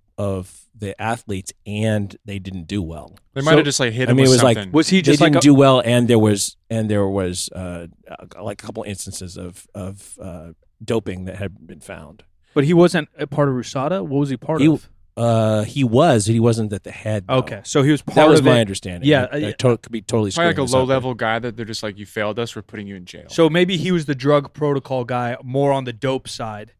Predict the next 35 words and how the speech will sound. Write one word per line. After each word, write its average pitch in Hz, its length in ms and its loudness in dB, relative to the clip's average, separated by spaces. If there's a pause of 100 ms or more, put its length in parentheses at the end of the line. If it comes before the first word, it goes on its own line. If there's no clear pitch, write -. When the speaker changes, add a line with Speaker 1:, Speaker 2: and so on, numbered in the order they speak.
(160)
Speaker 3:
Couldn't - 260 2
get 131 100 2
Speaker 1:
Uh-huh. 123 80 -2
Speaker 3:
it 113 60 -16
done, 113 380 -4 (340)
and 127 180 -4
then 127 160 -2
got 127 220 -4
thrown 127 180 -4
in 120 80 -10
jail 120 240 -2
'cause 120 140 -10
they 135 100 0
did 127 220 -2
bad. 120 240 0
And 127 180 -6
then 131 140 -2
they 131 120 -4
said, 127 280 -6
"All 135 160 0
right." 120 260 -2 (580)
Uh, 120 280 -10 (180)
but 165 140 -4
then 208 180 0
why 160 220 0
did, 180 280 0
why 147 280 2
did, 156 340 -2 (640)
just 151 260 -2
maybe 147 200 0
'cause 139 220 -4
his 123 140 -6
charisma, 139 480 -2
why 131 220 4
did, 165 320 0